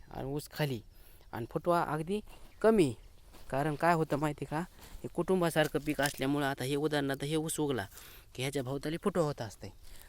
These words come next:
पण हे आता गहू जे पंधळासारखा तुम्ही बघतात ना, त्याला खालून जारवा खूप आहे आणि ऊसाच्या कमी मुळ्यात. मग हे पाणी बी तेवढंच ओढणार आहे, ह्याला जर खतमूट टाकला का,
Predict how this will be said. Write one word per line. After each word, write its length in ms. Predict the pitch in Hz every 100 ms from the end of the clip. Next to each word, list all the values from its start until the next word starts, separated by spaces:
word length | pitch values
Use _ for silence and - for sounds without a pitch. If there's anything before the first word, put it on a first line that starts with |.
| -
पण 160 | 160 156
हे 320 | 120 165 196
आता 220 | 208 185
गहू 220 | 156 185 180
जे 120 | 185
पंधळासारखा 640 | 170 170 180 175 175 165
तुम्ही 200 | 175 170
बघतात 300 | 170 170 175 -
ना, 120 | 165 190 - - - -
त्याला 140 | 143 143
खालून 320 | 170 165 160
जारवा 300 | 170 175 165
खूप 220 | - 170 147
आहे 80 | 110 - - - - - - - -
आणि 140 | 117
ऊसाच्या 400 | 123 156 165 170
कमी 220 | 185 226 202
मुळ्यात. 280 | 156 127 - - - - -
मग 80 | 135
हे 100 | 127
पाणी 360 | - 170 202 220
बी 100 | 202
तेवढंच 280 | 208 208 190
ओढणार 340 | 190 190 180
आहे, 100 | 190
ह्याला 400 | 202 - 151 151
जर 140 | 165 156
खतमूट 340 | 180 - 180 165
टाकला 280 | 180 196 170
का, 140 | 123